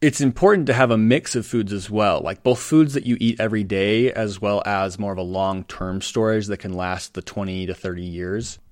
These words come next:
You know, a good goal would be to have probably something like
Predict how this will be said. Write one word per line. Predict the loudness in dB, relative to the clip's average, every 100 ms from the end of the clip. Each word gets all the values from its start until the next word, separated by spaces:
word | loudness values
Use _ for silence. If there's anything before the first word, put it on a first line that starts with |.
| -14
You | -10
know, |
a | 0
good | 4 6
goal | 8 8
would | 6
be | 4 0
to |
have | 2 2 2 -4 -6
probably | 2 4 2
something | -2 -4 -4
like | -4 -8